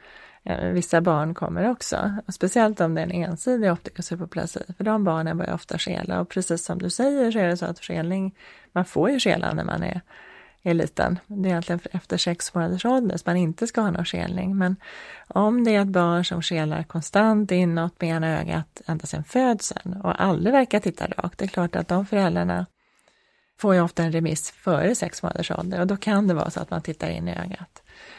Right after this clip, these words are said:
om man upptäcker en ensidig optikus hypoplasi. Och det är faktiskt det absolut vanligaste sättet att upptäcka en ensidig optikus hypoplasi,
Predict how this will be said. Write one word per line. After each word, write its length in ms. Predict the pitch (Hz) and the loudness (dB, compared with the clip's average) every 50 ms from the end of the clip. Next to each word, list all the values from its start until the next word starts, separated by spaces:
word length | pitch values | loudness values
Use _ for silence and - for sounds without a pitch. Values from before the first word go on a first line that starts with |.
| - - - _ | -20 -20 -20 _
om 220 | - - 185 175 | -2 0 2 4
man 160 | 165 151 151 - - _ - 165 - - - | 4 2 2 -2 -4 _ -6 -6 -6 -4 -4
upptäcker 440 | - 175 - - 147 147 - 160 147 | -4 -2 -2 -2 -4 -2 0 0 0
en 120 | 143 151 | 0 0
ensidig 640 | 156 156 147 143 147 - 165 151 147 151 147 165 165 - - | 0 0 0 0 0 0 0 0 2 0 -2 -2 -4 -6 -6
optikus 380 | - 147 - - - 165 151 - | -8 -8 -6 -8 -8 -6 -6 -8
hypoplasi. 600 | - - - 165 - - 151 - - - - 185 - _ _ _ _ _ _ _ _ _ | -8 -10 -14 -10 -8 -8 -6 -6 -6 -8 -8 -10 -12 _ _ _ _ _ _ _ _ _
Och 100 | - 175 | -2 -2
det 60 | 175 | 0
är 40 | 185 | 0
faktiskt 360 | 226 190 180 - 160 160 165 | 0 -2 -2 -2 -4 -4 -4
det 100 | 170 - - | -6 -6 -6
absolut 460 | 165 165 156 - - 190 208 220 208 | -6 -8 -6 -6 -4 -2 -2 -2 -2
vanligaste 480 | 190 170 170 156 165 - 175 - 175 170 | 0 -2 0 0 -2 -4 -4 -6 -6 -6
sättet 400 | - 165 165 - 185 175 170 - | -6 -8 -8 -8 -8 -8 -8 -10
att 140 | 175 - | -10 -10
upptäcka 720 | 180 - - - - 196 196 - - - 175 170 180 185 190 190 - _ _ _ _ _ _ _ _ _ _ _ | -12 -12 -10 -8 -8 -8 -8 -6 -6 -6 -4 -4 -4 -6 -10 -12 -16 _ _ _ _ _ _ _ _ _ _ _
en 140 | - 175 165 | -2 0 0
ensidig 420 | 156 165 165 - 165 - 175 - | 0 -2 -4 -6 -6 -4 -4 -6
optikus 400 | 170 - - - - - 175 - | -6 -6 -10 -12 -12 -12 -10 -10
hypoplasi, 420 | - 151 - - - - 175 - | -10 -10 -12 -10 -8 -8 -8 -8